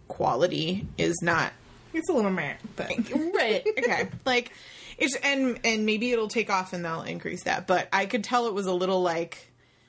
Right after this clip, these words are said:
Speaker 1: we weren't quite sure where we wanted to put the show, and then we decided we're gonna put it on mainstream T V and, like, try to fit that in the box, you know? But anyway, um, so a lot of these experts are nut jobs.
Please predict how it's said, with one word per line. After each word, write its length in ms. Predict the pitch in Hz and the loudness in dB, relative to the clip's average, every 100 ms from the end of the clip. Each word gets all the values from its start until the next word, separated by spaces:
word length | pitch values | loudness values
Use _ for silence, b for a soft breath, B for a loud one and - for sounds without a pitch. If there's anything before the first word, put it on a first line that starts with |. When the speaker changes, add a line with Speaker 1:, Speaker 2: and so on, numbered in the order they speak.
| b - | b -8
Speaker 1:
we 140 | 220 214 | 0 2
weren't 260 | 202 190 | 2 -2
quite 320 | - 214 196 - | -2 0 2 0
sure 340 | - 196 190 | 2 2 4
where 220 | 185 185 | 4 4
we 100 | 185 | 4
wanted 260 | 175 175 175 | 0 0 -4
to 60 | 190 | -2
put 200 | - - | -4 0
the 100 | 180 | 0
show, 300 | - 180 175 | 2 2 2
and 120 | 170 | 2
then 80 | 170 | 0
we 80 | 170 | 0
decided 360 | 185 185 175 | 0 2 2
we're 100 | 175 | 2
gonna 140 | 170 170 | 0 -2
put 140 | 165 | -2
it 40 | 165 | -2
on 100 | 165 | -2
mainstream 400 | 160 156 170 165 | -4 -4 -4 -4
T 180 | - 170 | -4 -2
V 340 | 185 220 147 | -2 -2 0
and, 220 | - 208 | 0 2
like, 400 | 185 175 175 - | 4 2 0 -4
try 160 | - 180 | 0 0
to 80 | 185 | 0
fit 240 | - 160 | -2 0
that 180 | 175 170 | 2 2
in 120 | 175 | 0
the 60 | 170 | 0
box, 440 | 160 180 - - | 0 0 -4 -6
you 60 | 185 | -2
know? 140 | 196 - B B B - | -2 -4 B B B 0
But 100 | 320 | 2
anyway, 460 | 339 277 226 208 - | 4 2 2 0 2
um, 520 | 214 196 185 180 196 - _ _ _ - | 6 6 4 0 -6 -14 _ _ _ -10
so 340 | - 311 277 269 | -4 2 2 4
a 80 | 240 | 2
lot 180 | 254 294 | 4 2
of 80 | 285 | -2
these 180 | 277 - | -4 0
experts 720 | 190 - - 226 - - - - _ - | -2 -2 -2 -2 -2 -4 -8 -8 _ -2
are 220 | 214 196 | 0 2
nut 360 | 185 175 226 - | 0 2 2 2
jobs. 460 | 170 151 - 190 | 0 2 0 -2